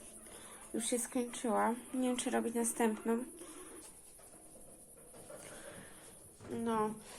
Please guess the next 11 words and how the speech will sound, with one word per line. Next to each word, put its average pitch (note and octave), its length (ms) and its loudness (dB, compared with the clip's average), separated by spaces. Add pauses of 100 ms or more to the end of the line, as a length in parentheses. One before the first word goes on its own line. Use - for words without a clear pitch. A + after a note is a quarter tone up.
(280)
e, A#3+ 240 6
pokażę D#4+ 640 8
teraz D4 460 10
te C4 320 10 (880)
gałązki, B3+ 720 6
liście B3 520 2
jabłoni A#3 580 4
i - 0 -
dębu. G#3+ 500 6 (2000)
Tutaj B3+ 320 4
są, A#3+ 440 4